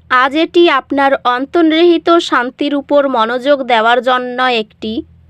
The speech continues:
ভালো দিন। আজকের শক্তি কিছু হালকা অসুবিধা আনতে পারে।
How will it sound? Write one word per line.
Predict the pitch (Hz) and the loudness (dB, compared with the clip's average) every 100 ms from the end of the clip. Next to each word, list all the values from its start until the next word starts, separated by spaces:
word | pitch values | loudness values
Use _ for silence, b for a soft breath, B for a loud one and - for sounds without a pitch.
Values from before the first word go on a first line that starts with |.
| 320 | -10
ভালো | 226 220 226 190 | -4 -2 -2 -4
দিন। | 196 190 180 180 - _ _ _ _ _ _ _ _ - | -2 0 0 -4 -8 _ _ _ _ _ _ _ _ -2
আজকের | 254 247 - 370 349 | -2 -2 0 0 2
শক্তি | 359 330 - 349 | 0 -2 -2 -2
কিছু | 330 320 339 | 0 0 0
হালকা | 302 247 262 285 269 | 0 0 0 0 0
অসুবিধা | 226 - 294 285 277 294 277 | 0 -4 -4 -4 -2 0 0
আনতে | 226 220 214 | -2 -6 -8
পারে। | 208 196 190 180 | -4 -2 0 -2